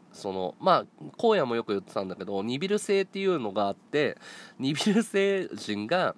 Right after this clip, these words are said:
人間のディーエヌエーを操作して、金を掘り尽くす奴隷にしました、みたいな。そういうね、あの、まあ、なん、都市伝説じゃない、オカルトみたいなのがあって。そう。そう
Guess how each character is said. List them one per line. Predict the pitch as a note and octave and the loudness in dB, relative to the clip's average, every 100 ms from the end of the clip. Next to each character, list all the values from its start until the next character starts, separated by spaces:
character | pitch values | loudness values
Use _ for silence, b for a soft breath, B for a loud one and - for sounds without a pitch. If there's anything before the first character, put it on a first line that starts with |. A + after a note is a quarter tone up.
| B B - | B B -8
人 | C3+ E3 E3+ | -4 -2 0
間 | E3+ | 2
の | E3 | 2
デ | D3 | 0
ィ | D3+ | 0
ー | D#3 | 0
エ | |
ヌ | D#3 | 2
エ | D3 | 2
ー | G#2 | 0
を | |
操 | - A#2+ G2+ | 0 -2 -2
作 | G2 | -4
し | - | -4
て、 | F#3 E3+ - B B - | -2 0 -2 B B -4
金 | C4+ B3 | 0 2
を | A#2+ | 0
掘 | G#2+ A2+ | 0 -2
り | A#2 | -4
尽 | - | -6
く | - | -4
す | A#2+ G#2+ F2+ - - | -2 -2 -2 -4 -6
奴 | G#2 | 0
隷 | A#2+ B2+ | 2 2
に | B2 | 0
し | A2+ A#2+ | -6 -2
ま | A#2 | -2
し | - | -2
た、 | F2+ F2+ | -6 -6
み | F2+ | -8
た | F2+ | -8
い | |
な。 | F2+ - - - - - - _ - _ - B B B B | -8 -12 -20 -20 -20 -20 -20 _ -20 _ -20 B B B B
そ | - A#3 | -6 0
う | A#3 | 2
い | |
う | A3+ | 2
ね、 | G#3+ C#3 F2 - | 2 2 0 -4
あ | G#2+ G2 | -2 -2
の、 | F#2 F2+ F#2 - - - | -2 -4 -4 -6 -14 -16
ま | A2+ C3+ G2 | -2 2 2
あ、 | |
な | E2 A#2+ | 2 -2
ん、 | - | -2
都 | - | -4
市 | A2+ C3 | -4 2
伝 | D#3+ D#3 | 2 2
説 | G#2+ - | -6 -8
じ | F2 | -2
ゃ | E2+ | 0
な | |
い、 | |
オ | E2+ | 0
カ | F#2 A#2+ | 2 2
ル | C3+ | 2
ト | C#3+ | -2
み | D3+ | 0
た | A#2+ | 0
い | |
な | F2+ | 0
の | E2+ | -6
が | F2+ | -10
あ | |
っ | F2+ | -10
て。 | - - - - - - | -10 -10 -12 -20 -20 -20
そ | - - F#2 | -20 -16 -16
う。 | - - B B B B B B B B _ _ - _ - - - - _ _ - - | -18 -20 B B B B B B B B _ _ -20 _ -20 -20 -20 -20 _ _ -20 -20
そ | |
う | - | -20